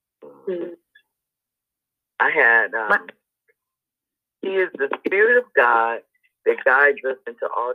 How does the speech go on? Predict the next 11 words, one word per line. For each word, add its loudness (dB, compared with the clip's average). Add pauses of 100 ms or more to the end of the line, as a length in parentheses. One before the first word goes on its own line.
(140)
truth, -14 (200)
because 0 (100)
he -6
is 2 (100)
the -12
Spirit 0
of -6
truth. -2 (480)
He 0
cleanses 2
us 6